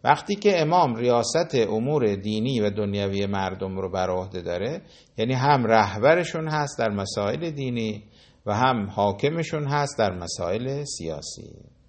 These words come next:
و تفصیل مطلب موکول به مباحث امامت و خارج از این مبحث است.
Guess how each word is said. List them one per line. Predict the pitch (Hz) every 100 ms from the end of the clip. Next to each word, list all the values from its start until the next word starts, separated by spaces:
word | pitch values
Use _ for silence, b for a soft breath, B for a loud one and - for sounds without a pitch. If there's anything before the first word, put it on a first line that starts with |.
| _ _ _ b b b b _
و | 101
تفصیل | 107 101 - 123 101
مطلب | 87 82 - 92 82
موکول | 87 87 - 110 92
به | 90
مباحث | 85 82 82 98 - 95
امامت | 82 85 85 95 135 151 -
و | -
خارج | - 87 104 98
از | 82
این | 80 82
مبحث | 82 80 82 80
است. | - - - -